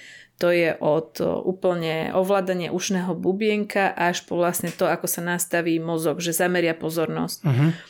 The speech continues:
Speaker 1: A to, čo sa trebárs deje v uchu, to, čo chceme natrénovať, čo napríklad býva problém u deťoch,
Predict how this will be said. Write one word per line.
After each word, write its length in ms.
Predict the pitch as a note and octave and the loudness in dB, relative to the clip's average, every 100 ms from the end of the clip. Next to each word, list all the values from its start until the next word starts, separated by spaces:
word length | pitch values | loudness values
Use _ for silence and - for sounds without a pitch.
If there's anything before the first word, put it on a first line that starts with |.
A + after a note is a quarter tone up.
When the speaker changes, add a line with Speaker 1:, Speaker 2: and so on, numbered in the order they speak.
| - - | -14 -8
Speaker 1:
A 60 | |
to, 160 | E3 G3 | -2 -2
čo 80 | F#3+ | 0
sa 160 | G3 | -2
trebárs 400 | F#3 F#3+ F3+ F3+ | 0 0 2 2
deje 240 | F3+ F3+ E3 | 2 2 0
v 160 | - | -2
uchu, 320 | D#3+ - A3+ B3 | -6 2 2 4
to, 160 | F#3+ | 0
čo 160 | - E3+ | -2 -4
chceme 480 | - - E3+ F3 E3+ | -2 0 2 2 0
natrénovať, 720 | D#3 D#3+ F#3+ F3+ F#3 G3 G#3+ G#3+ | 0 0 0 2 2 2 2 0
čo 80 | F3+ | -2
napríklad 380 | F3 F3+ E3 | -2 0 -2
býva 240 | D#3+ E3 E3+ | 2 2 2
problém 480 | E3+ E3 E3 E3+ E3+ | 2 0 2 2 0
u 80 | |
deťoch, 500 | D#3+ E3+ E3+ E3+ E3 | 0 0 2 0 0